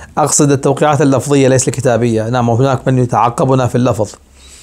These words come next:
وأن القصة ثابتة لا محالة، وأن شيخ الإسلام الحصري والوحيد كان، يعني، هناك بعض الصوفية يتعامل مع الجن، وجاء الجن عرضت على شيخ الإسلام الحصري والوحيد أن ي-، أن يتعامل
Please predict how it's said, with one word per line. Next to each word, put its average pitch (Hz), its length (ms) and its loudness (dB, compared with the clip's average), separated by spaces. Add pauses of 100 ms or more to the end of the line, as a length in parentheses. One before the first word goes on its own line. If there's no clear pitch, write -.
(460)
وأن 160 200 4
القصة 165 400 0
ثابتة 170 460 2
لا 151 180 2
محالة، 170 640 2
وأن 156 420 2
شيخ 165 280 0
الإسلام 156 480 0
الحصري 160 440 0
والوحيد 165 800 2 (1000)
كان، 165 680 2
يعني، 143 360 0
هناك 170 360 2
بعض 165 260 2
الصوفية 170 560 0
يتعامل 160 600 2
مع 151 200 2
الجن، 208 480 0
وجاء 170 500 0
الجن 170 280 2
عرضت 175 420 2
على 185 280 2
شيخ 196 280 0
الإسلام 185 480 0
الحصري 190 420 0
والوحيد 196 600 0
أن 202 140 2
ي-، 208 140 2 (500)
أن 190 60 4
يتعامل 202 760 2